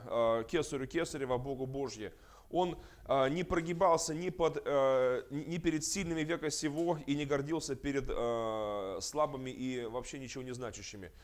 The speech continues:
А, он держал такую нейтр-, нейтральную позицию по отношению и, а, к религиозным людям, и к светским людям. Да? Он держал нейтральную позицию по отношению и к богатым, и к бедным, а, к, а, мудрецам и невеждам. А, и в этом, конечно же,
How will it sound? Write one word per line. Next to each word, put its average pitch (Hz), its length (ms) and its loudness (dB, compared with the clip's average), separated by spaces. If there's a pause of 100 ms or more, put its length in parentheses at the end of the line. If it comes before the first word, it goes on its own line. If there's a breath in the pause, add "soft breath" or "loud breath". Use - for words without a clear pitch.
(200 loud breath)
А, 123 260 6
он 170 420 2 (260 loud breath)
держал 156 420 2
такую 151 320 0
нейтр-, 151 380 -2
нейтральную 156 580 2
позицию 151 520 -4
по 135 120 -6
отношению 147 540 -4
и, 156 320 -6 (220 loud breath)
а, 127 160 2
к - 80 -12
религиозным 160 680 0
людям, 147 260 -2
и 147 140 -6
к - 60 -8
светским 127 500 -4
людям. 110 280 -6
Да? 143 140 2
Он 135 180 -4
держал 147 200 -2
нейтральную 151 380 0
позицию 147 340 -2
по 139 60 -8
отношению 143 480 -4
и 147 140 -2
к 131 60 -6
богатым, 139 600 0
и 127 140 -8
к - 20 -8
бедным, 120 420 0 (340 loud breath)
а, 123 420 4
к, - 200 -10
а, 123 360 2
мудрецам 147 600 0
и 143 280 -4
невеждам. 131 640 0 (400 loud breath)
А, 113 460 2
и 143 240 2
в 135 140 2
этом, 151 240 2
конечно 143 400 0
же, 123 240 0